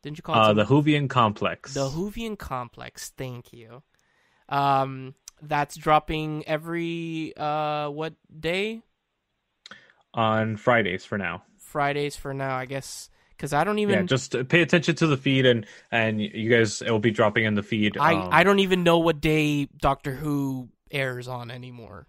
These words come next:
Speaker 1: if I'm gonna be quite honest with you.
Speaker 2: On Sundays.
Speaker 1: There you go.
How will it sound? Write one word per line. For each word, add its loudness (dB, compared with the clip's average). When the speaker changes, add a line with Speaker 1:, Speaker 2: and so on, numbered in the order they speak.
Speaker 1:
if -18
I'm -10
gonna -12
be -14
quite -8
honest -12
with -18
you. -20
Speaker 2:
On -2
Sundays. -2
Speaker 1:
There -12
you -16
go. -20